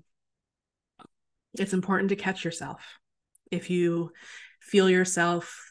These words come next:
focusing on things that aren't working out, or just feel, like, stuck energy, or, um, I ca-, I, I've been calling it a catch twenty-two situation, just remember that,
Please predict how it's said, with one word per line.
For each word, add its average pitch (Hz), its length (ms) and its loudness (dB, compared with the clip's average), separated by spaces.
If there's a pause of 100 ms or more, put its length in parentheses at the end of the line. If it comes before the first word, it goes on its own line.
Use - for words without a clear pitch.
focusing 175 500 2
on 165 340 0
things 165 400 -2
that 151 260 0
aren't 156 300 0
working 151 320 -4
out, 202 420 4
or 156 380 0
just - 220 -10
feel, 175 400 0
like, 143 240 -6 (200)
stuck - 480 -2
energy, 185 640 2
or, 156 480 -4 (1120)
um, 170 400 0
I 170 140 2
ca-, - 180 -10
I, 180 120 -2 (200)
I've 165 160 0
been 165 100 -2
calling 156 280 -2
it 147 80 -4
a 151 40 -8
catch - 300 -8
twenty-two 160 460 0
situation, 170 760 -2 (1040)
just 208 220 0
remember 214 420 6
that, 160 360 0